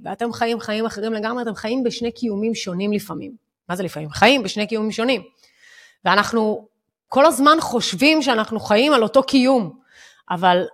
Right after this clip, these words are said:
אנחנו מושפעים ומשפיעים אחד על השנייה.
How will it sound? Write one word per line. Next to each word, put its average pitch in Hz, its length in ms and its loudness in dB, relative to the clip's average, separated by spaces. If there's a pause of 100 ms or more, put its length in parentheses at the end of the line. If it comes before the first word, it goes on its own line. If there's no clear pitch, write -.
אנחנו 202 400 -6
מושפעים 254 720 -4 (100)
ומשפיעים 220 840 -4
אחד 208 280 -4
על 202 100 0
השנייה. 175 420 -4